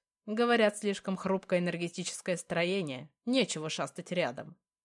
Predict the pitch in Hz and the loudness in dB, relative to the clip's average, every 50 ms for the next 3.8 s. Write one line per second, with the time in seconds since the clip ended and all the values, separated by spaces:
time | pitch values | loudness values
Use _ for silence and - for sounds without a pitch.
0 | _ _ _ _ _ - 156 156 160 165 - - 233 214 180 160 151 - 160 - | _ _ _ _ _ -10 -6 -6 -4 -2 0 0 2 2 2 2 2 0 -2 0
1 | 175 165 170 165 170 165 170 - - - 170 165 165 - _ _ _ _ _ _ | -2 -2 -2 -2 -2 -2 -4 -6 -6 -8 -8 -8 -8 -10 _ _ _ _ _ _
2 | - 156 160 160 196 208 208 - 220 220 226 220 220 226 - - 220 220 214 214 | -4 -2 0 2 2 2 2 0 0 2 2 2 2 2 0 0 0 2 2 2
3 | 214 214 220 220 - 330 330 254 156 - - - - 131 - | 2 0 0 0 0 0 2 2 0 0 -4 -6 -8 -10 -12